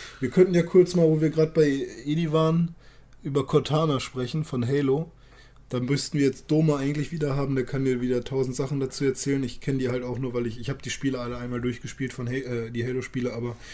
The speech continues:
mit Cortana kannte ich eigentlich nie so wirklich was anfangen. Sie ist halt auch eine künstliche Intelligenz, die du immer mit dir trägst in einem Chip,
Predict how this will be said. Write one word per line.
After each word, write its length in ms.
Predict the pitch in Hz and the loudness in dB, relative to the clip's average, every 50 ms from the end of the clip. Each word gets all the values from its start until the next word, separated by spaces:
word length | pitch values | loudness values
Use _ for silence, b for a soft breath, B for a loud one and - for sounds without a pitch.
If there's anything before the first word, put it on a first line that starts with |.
| B B B B B B B B B - | B B B B B B B B B -8
mit 160 | 131 123 - | -8 -8 -2
Cortana 400 | - 147 135 - 143 147 151 147 | -2 0 0 2 2 2 2 0
kannte 240 | 143 - 151 143 143 | 0 0 -2 -2 -2
ich 120 | 135 - 143 | -4 -4 -4
eigentlich 260 | 143 135 135 117 - | -4 -4 -4 -4 -2
nie 160 | 147 147 147 | -2 -2 0
so 160 | 135 135 127 | -2 -2 -2
wirklich 240 | 135 131 - 135 120 | -2 -4 -4 -8 -8
was 200 | 127 120 117 - | -8 -8 -6 -4
anfangen. 380 | 151 147 139 - - 131 131 131 | -4 -4 -4 -4 -4 -4 -4 -4
Sie 120 | 120 123 | -4 -4
ist 120 | 123 - - | -4 -4 -4
halt 120 | 135 - | -4 -4
auch 100 | 123 131 | -4 -2
eine 140 | 131 147 135 | -2 -2 -2
künstliche 480 | - 151 147 139 - - 139 - 151 143 | 0 -2 -2 -2 -2 -4 -4 -4 -4 -4
Intelligenz, 500 | 135 120 131 135 127 135 139 135 139 - | -4 -2 -4 -2 0 0 0 0 0 -2
die 100 | 131 120 | -2 -2
du 60 | 131 | -2
immer 160 | 123 127 127 | -2 0 0
mit 140 | 135 139 139 | 0 0 -2
dir 100 | 143 123 | -2 -4
trägst 320 | - - 139 131 - - | 0 0 0 0 0 -4
in 80 | - 123 | -4 -4
einem 140 | 117 110 - | -4 -2 0
Chip, 260 | - - 160 156 | 2 2 2 0